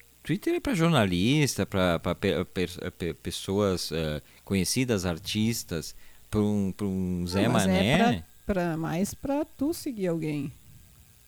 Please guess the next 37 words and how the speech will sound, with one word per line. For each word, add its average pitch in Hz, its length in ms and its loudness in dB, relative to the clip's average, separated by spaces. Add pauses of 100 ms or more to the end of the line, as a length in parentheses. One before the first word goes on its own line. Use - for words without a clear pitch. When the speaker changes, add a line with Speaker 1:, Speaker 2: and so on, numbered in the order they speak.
(120)
Speaker 1:
Ah, 208 280 0
tá. - 160 -2
Speaker 2:
Tu 180 80 0
seguir 226 320 0
as 233 100 2
pessoas 180 420 -2
e 180 40 -2
ver 160 200 -2
o 170 80 -2
que - 100 -12
elas 147 220 -8
tão 143 300 -8
Speaker 1:
Que 139 140 -4
sem 135 240 0
graça, 120 420 0
não 113 80 -2
po-, - 220 -10
o - 40 -6
cara 120 240 4
bota 123 300 4
uma 135 140 4
frase 120 340 2
lá, 113 140 2
ninguém, 123 420 2
absolutamente 113 520 0
Speaker 2:
Mas 277 140 4
daí - 120 4
Speaker 1:
ninguém 120 100 0
Speaker 2:
tu 220 80 0
comenta, 240 880 0
no, 202 380 -4
sei 190 200 -4
lá, 185 280 2
na 160 120 0
postagem 170 540 0
do 180 100 -2
Trump, 170 420 0